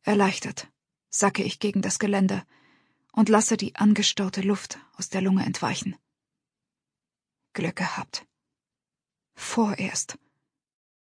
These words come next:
Nun muss ich darauf vertrauen, dass der Fahrstuhl die drei Etagen schneller überwindet, als Tam die Stufen hinuntersteigen kann.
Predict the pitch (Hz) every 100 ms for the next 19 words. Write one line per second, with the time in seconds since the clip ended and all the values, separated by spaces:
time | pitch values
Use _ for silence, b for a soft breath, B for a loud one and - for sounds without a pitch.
0 | _ _ _ _ 214 226 226 - b b
1 | b b b - 233 214 233 208 214 220
2 | 208 - 208 220 190 - _ _ 165 180
3 | - 208 202 - 202 190 170 _ - -
4 | 180 - - 196 208 208 190 - 220 226
5 | - 196 185 202 196 - b b b b
6 | b _ _ _ 208 - - 214 196 208
7 | 202 - 196 196 190 202 196 185 - -
8 | 180 - 196